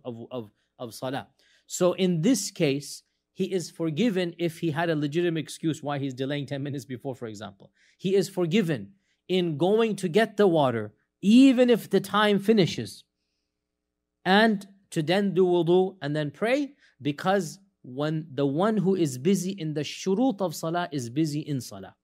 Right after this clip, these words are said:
okay? The one who's busy preparing for salah, it's as if he is in the act of salah. So if he has a legitimate excuse for some reason and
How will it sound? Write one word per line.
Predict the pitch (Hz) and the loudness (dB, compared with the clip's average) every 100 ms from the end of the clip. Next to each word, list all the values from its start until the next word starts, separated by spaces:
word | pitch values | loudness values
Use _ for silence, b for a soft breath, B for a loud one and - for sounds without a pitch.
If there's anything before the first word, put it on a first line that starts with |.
| _ - | _ -16
okay? | 107 147 160 b b | -10 -10 -10 b b
The | 127 147 | 0 4
one | 208 208 | 4 4
who's | 190 151 | 4 2
busy | 151 196 196 | 2 2 0
preparing | 196 165 - 240 285 220 | -4 -6 -4 -2 0 -2
for | - 170 | -6 -10
salah, | - 156 175 170 b b | -6 -4 -4 -6 b b
it's | 160 - | -10 -6
as | 190 196 | -2 0
if | 170 160 | -2 -4
he | 170 | -4
is | 156 151 | -4 -2
in | 170 151 | -2 0
the | 143 160 160 - | 0 -2 -8 -8
act | 156 160 - - | -6 -6 -10 -6
of | 151 147 - | -4 -4 -6
salah. | - 135 117 101 - b b | -10 -6 -6 -8 -10 b b
So | - 190 214 202 _ - | -6 0 0 -2 _ -10
if | 156 | -8
he | 165 | -6
has | 151 180 156 | -4 -4 -2
a | |
legitimate | 151 147 175 185 170 160 | -2 0 2 2 0 -4
excuse | - - 175 165 | -8 -6 -4 -4
for | 156 | -8
some | - 170 160 | -8 -6 -2
reason | 160 147 160 160 b b | -4 -4 -10 -12 b b
and | 143 156 156 | -4 -2 -2